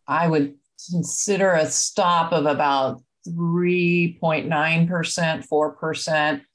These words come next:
on it to bring you below the fifty-day and, uh, right about here.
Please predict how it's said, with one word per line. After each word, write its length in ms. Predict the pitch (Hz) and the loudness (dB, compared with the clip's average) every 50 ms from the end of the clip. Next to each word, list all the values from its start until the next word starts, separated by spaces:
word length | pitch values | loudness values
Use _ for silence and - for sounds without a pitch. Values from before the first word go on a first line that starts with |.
| _ _ _ _ - | _ _ _ _ -4
on 220 | - 147 143 151 151 | -2 0 2 2 2
it 160 | 147 147 143 | 2 0 0
to 60 | 156 | -4
bring 260 | - 143 143 143 143 | -2 0 2 4 4
you 160 | 147 147 143 | 4 4 4
below 560 | 135 143 135 135 131 135 139 139 139 139 139 139 | 2 2 2 2 2 4 4 4 4 4 2 2
the 120 | 135 127 | 0 -2
fifty-day 880 | 127 - 151 143 143 - 160 147 139 147 139 135 135 135 139 135 139 135 | -2 0 -2 -2 -2 -2 -2 -2 0 2 2 2 2 2 2 0 -2 -2
and, 560 | 147 143 131 127 127 131 127 127 131 131 131 127 127 - - | -2 -2 0 2 2 4 4 4 4 4 2 0 -2 -8 -6
uh, 180 | 143 131 127 123 120 | -4 -2 -2 -2 0
right 220 | 123 123 127 127 | 0 2 2 2
about 340 | 127 123 123 107 98 - - _ | 0 0 0 0 0 -4 -6 _
here. 480 | - 139 135 143 151 170 196 208 - - | -2 0 2 2 2 2 0 -2 -4 -10